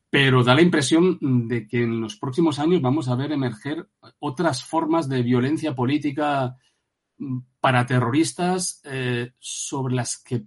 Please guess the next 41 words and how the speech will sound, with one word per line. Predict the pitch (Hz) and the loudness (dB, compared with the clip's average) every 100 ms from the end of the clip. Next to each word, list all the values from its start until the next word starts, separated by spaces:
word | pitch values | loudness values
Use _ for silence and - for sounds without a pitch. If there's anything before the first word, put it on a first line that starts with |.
| _ | _
probablemente | - 113 117 151 160 165 175 | -10 -4 -2 0 0 0 0
no | 160 147 | 0 -2
podamos | 151 143 139 120 | -4 -4 -4 -4
hablar | 117 120 113 | -4 -4 -4
en | 110 | -4
el | 104 | -6
presente | - - 185 135 - | -8 -2 -2 -2 -6
todavía, | - - - - _ | -14 -20 -20 -20 _
¿no? | - - - _ _ _ _ | -16 -16 -18 _ _ _ _
Es | _ | _
decir, | 147 143 - | -4 -4 -6
eh, | 131 117 - _ _ _ _ _ _ | -6 -6 -8 _ _ _ _ _ _
eh, | 139 143 - - | -20 -18 -18 -6
tenemos | 147 170 196 | 0 2 2
que | 196 175 | 2 2
a-, | 135 | 0
aludir | 143 143 139 151 180 | 2 4 8 8 8
a, | 180 | 6
a | 139 123 | 2 0
la | 120 120 | 0 -2
incertidumbre | 120 139 127 127 147 170 180 185 | 0 0 2 4 4 4 2 0
que, | 165 143 127 117 113 _ | -2 -2 -2 -2 -6 _
que, | - 131 110 104 98 98 - _ _ | -8 -6 -4 -6 -10 -14 -20 _ _
que | _ 117 | _ -8
vemos, | 110 135 131 107 - | -2 0 0 -2 -6
¿no? | 165 | -6
O | 139 120 104 - _ _ | -6 -8 -10 -14 _ _
que, | 131 127 | -2 0
que | 139 | 0
tenemos | 143 165 156 | 4 4 4
en | 151 | 4
el | 131 | 2
presente. | 123 107 - 110 104 107 | 2 -2 -4 -4 -4 -4
Pero | 123 | -6
eso | 151 | -2
no | 185 | 0
significa | 196 175 160 165 185 | 4 4 4 0 0
que | 160 | 0
no | 151 165 | 0 0
podamos | 175 165 165 180 190 - - | 0 0 2 2 0 -4 0
intuir, | 160 139 131 139 143 - | 0 2 2 4 4 2